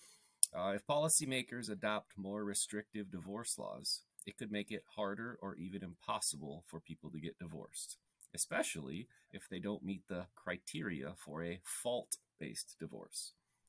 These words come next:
In Texas, there have been several attempts to restrict or abolish no-fault divorce laws, and in two thousand seventeen, a state representative proposed a bill that would have required couples to provide evidence of fault in order to get divorced,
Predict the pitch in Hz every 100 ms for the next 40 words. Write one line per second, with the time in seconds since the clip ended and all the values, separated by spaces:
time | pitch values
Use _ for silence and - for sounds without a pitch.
0 | _ - 92 90 107 - 90 - 95 90
1 | 85 85 - 117 160 190 170 156 147 -
2 | 117 110 - 117 - - 98 87 87 92
3 | 104 - 92 87 85 - 87 - 80 76
4 | 64 - - - 82 57 95 - - -
5 | - - - - - 101 104 - 131 117
6 | 104 98 101 107 98 98 104 98 92 -
7 | - 101 - 98 - 90 92 90 92 85
8 | 90 95 90 - 87 156 123 90 95 -
9 | _ _ _ _ _ _ _ - 104 101
10 | 104 113 131 127 - 123 147 175 165 135
11 | - 113 - 104 110 110 104 101 - 117
12 | 170 180 180 - - 98 101 - 120 95
13 | 98 - - 95 76 92 98 - 87 95
14 | - 80 - - - -